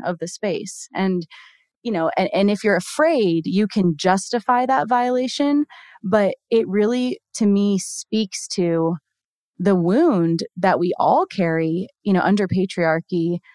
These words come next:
of not knowing how to be with women, not knowing how to, we, we, you know, women don't know what birth is anymore. They don't know how to,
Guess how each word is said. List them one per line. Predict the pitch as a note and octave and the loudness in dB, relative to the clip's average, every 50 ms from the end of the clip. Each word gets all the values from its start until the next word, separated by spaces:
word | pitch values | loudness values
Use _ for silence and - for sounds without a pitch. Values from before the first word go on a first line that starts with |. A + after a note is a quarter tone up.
| _ _ - | _ _ -2
of | - G3+ F#3+ F3 | 0 0 2 2
not | F#3 F#3 F3+ F3+ G3+ - - | 2 2 2 2 0 0 0
knowing | G3 F#3+ G#3+ C#4 F#4 G#4+ F4+ | 0 2 2 2 2 2 2
how | A#3 G3 F3+ | 2 2 0
to | E3 | 0
be | D#3 - D#3+ D3+ | -2 -2 -2 0
with | D3 - F3+ - | -2 -4 -4 -6
women, | - - - - - - G3+ F#3+ | -6 -6 -6 -6 -4 -4 -2 0
not | F#3+ F#3+ A3+ A#3+ | 0 2 2 2
knowing | A3 F#3+ G3 C4 F4 G4 C#4 | 2 0 0 0 0 0 0
how | G3 F3+ E3+ | 2 0 0
to, | D#3+ D#3+ D#3+ D#3 E3 D#3+ _ _ _ _ _ - | 0 0 0 0 -2 -2 _ _ _ _ _ -4
we, | G#3+ G3+ | -2 0
we, | F#3 G3 B3 - | 2 0 0 0
you | - A3+ | 0 0
know, | A#3+ A3 | 2 2
women | G3 G#3 A#3+ C#4 | 2 2 2 2
don't | C#4+ D4+ D4 C#4+ G#3+ | 2 2 2 2 2
know | G3+ G3 | 2 2
what | A#3 D#4 D4 - | 0 0 -2 -2
birth | - E3 E3 E3+ E3 | -2 -2 -2 -2 -2
is | - D#3 E3 - | -4 -6 -4 -2
anymore. | D3+ D#3+ E3+ F3 F#3 - - - G#3 | -2 0 0 0 0 -2 -4 -4 -2
They | F#3 G3 G#3 | 0 0 2
don't | A#3 A#3 G#3 F#3+ | 2 2 2 2
know | F3+ F#3+ A3+ | 0 0 -2
how | A3 F#3 F#3 F3+ | -2 -2 -2 -2
to, | F3 F3 E3 D#3+ E3+ | 0 0 0 -2 -4